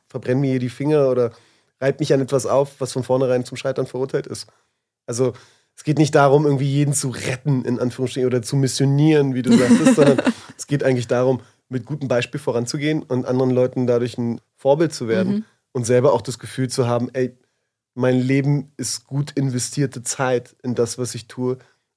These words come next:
Speaker 1: Und ich glaube, das wird jetzt eher einer der, ähm, Hauptziele für mich sein, diesen Lifestyle auch tatsächlich zu standardisieren für mich,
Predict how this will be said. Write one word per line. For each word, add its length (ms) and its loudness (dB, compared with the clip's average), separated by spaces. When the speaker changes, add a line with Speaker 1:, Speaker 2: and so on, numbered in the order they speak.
Speaker 1:
Und 260 -2
ich 140 -14
glaube, 320 2
das 380 2
wird 180 0
jetzt 300 -2
eher 360 -2
einer 300 0
der, 400 -2
ähm, 260 -4
Hauptziele 680 2
für 160 -6
mich 200 -2
sein, 340 0
diesen 240 -2
Lifestyle 640 0
auch 120 -2
tatsächlich 520 -12
zu 100 -10
standardisieren 880 0
für 140 -6
mich, 240 -2